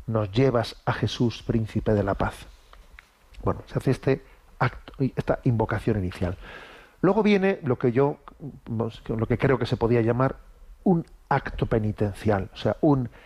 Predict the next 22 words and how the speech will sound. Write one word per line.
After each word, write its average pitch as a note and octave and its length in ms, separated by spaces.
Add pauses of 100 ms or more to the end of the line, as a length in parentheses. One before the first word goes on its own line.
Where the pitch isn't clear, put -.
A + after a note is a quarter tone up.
(300)
reconozcamos B2+ 1080
nuestro A2+ 320
pecado. G2+ 460 (1000)
A A#2 80
ver, G#2 260
estamos C#3+ 380
en B2 80
una B2+ 120
situación... E3+ 680 (680)
Eh, A#2+ 480 (120)
tremenda D3 760 (160)
a B2 100
la A2+ 160
que, C3+ 580
en A#2+ 100
la A2+ 100
que - 120
nuestro B2+ 380
pecado C#3 600
la A#2 260
ha C#3 260
provocado. B2+ 880